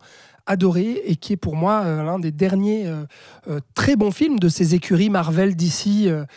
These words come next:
euh, en tout cas de ces productions-là de ces dernières années. Donc,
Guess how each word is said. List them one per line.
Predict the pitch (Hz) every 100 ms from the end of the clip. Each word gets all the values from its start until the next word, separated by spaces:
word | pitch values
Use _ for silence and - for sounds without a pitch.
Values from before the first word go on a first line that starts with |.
| - - -
euh, | 180 156
en | 156
tout | 156 196
cas | 196
de | 175
ces | 147 165
productions-là | - 185 180 - 170 170 185
de |
ces | -
dernières | 160 156 160 151
années. | 151 196 285 - - - - - _
Donc, | 170 220 269 -